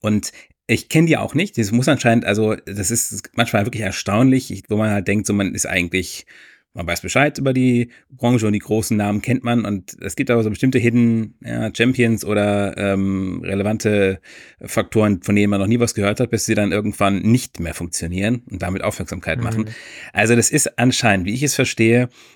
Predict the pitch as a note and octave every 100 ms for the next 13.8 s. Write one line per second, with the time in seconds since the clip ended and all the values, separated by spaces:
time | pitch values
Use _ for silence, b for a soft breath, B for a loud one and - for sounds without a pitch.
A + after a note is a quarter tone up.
0 | _ G#2 G2+ G2+ G2 G2 F#2+ F2+ b b
1 | _ - F#2+ F2+ F2+ F2 F2 E2+ E2+ F2
2 | - C#3 E3 D#3+ D#3 A2 F#2 F#2+ G#2 A2+
3 | A2+ - G2+ F2+ A2+ - G2+ G2 A#2+ C#3
4 | D3 C3+ C3+ B2+ A#2 A#2+ A#2+ A#2 A2+ -
5 | - G2+ G2+ G2+ - A#2+ G#2 G2+ G#2+ A2
6 | G#2+ G#2+ - - F#2 F2 - G2+ A#2 C3
7 | - B2 A2 - A#2 A#2 G#2 G#2 - -
8 | G2 G#2 - - F#2 F2+ - A2+ F#2+ G2
9 | E2+ E2 - F2+ - - - B B B
10 | B B B _ - B2 B2+ G#2+ G#2 A2+
11 | G#2 G2+ G#2+ G#2 G2 - - A2+ G#2 G#2
12 | G2+ G2 F2+ F#2+ F#2+ - - F2+ - G2
13 | F#2 E2 E2+ D#2+ - - F#2+ F2+